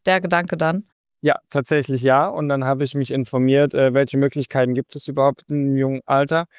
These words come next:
Speaker 2: eine Ausbildung abzuschließen und sich dann auch immer stetig weiterzuentwickeln. Und da habe ich die B S A Akademie kennengelernt und durfte viele Qualifikationen an dieser Akademie auch bestreiten.
Speaker 1: Du hast es jetzt schon angesprochen, ähm,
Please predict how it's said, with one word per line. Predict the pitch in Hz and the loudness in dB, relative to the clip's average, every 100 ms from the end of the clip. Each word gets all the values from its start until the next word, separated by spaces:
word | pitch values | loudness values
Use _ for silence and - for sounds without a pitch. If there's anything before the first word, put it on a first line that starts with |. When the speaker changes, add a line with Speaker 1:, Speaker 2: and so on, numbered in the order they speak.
| - _ _ _ - | -20 _ _ _ -2
Speaker 2:
eine | - | 2
Ausbildung | 139 143 - 156 147 | 2 2 0 2 2
abzuschließen | 143 - 143 - 139 139 | 0 -2 -10 -2 -2 0
und | 135 | -2
sich | 123 123 | -2 -2
dann | 135 | 0
auch | 127 | 0
immer | 120 127 120 | 0 -2 -2
stetig | 139 127 127 | -2 -2 0
weiterzuentwickeln. | 127 135 147 - 151 135 143 - 143 139 | 0 0 -4 -4 -4 -4 -4 -2 -4 -4
Und | 120 120 117 - | -8 -8 -12 -6
da | 127 123 | 0 0
habe | 123 | 0
ich | 123 | -4
die | - | -6
B | 123 131 | 2 2
S | 117 | 4
A | 127 135 | 2 2
Akademie | - 143 139 135 | 0 -4 -2 -8
kennengelernt | 127 139 135 127 127 131 - | -6 -6 -4 -2 0 -2 -6
und | - 117 113 - | -10 -10 -10 -2
durfte | 131 - 123 | 0 0 -8
viele | - 127 123 120 117 - _ _ - | -4 0 4 2 0 -8 _ _ -2
Qualifikationen | 135 127 - 123 123 - 123 120 120 120 117 - _ _ | 0 0 -2 -4 -6 -4 0 2 2 -2 -6 -12 _ _
an | - 127 | -2 2
dieser | 123 123 | 2 2
Akademie | 120 - 120 117 117 107 | 0 0 -4 -2 -2 -2
auch | 110 107 _ _ _ - | -2 -6 _ _ _ -4
bestreiten. | 123 - 120 110 _ _ _ _ | -4 0 0 0 _ _ _ _
Speaker 1:
Du | 214 | 0
hast | 240 269 | 0 0
es | 269 | 0
jetzt | 233 | 0
schon | 226 | -2
angesprochen, | 196 233 240 - 185 214 220 - | -2 -2 -4 -2 -2 0 -2 2
ähm, | 190 196 196 196 | 2 2 0 -4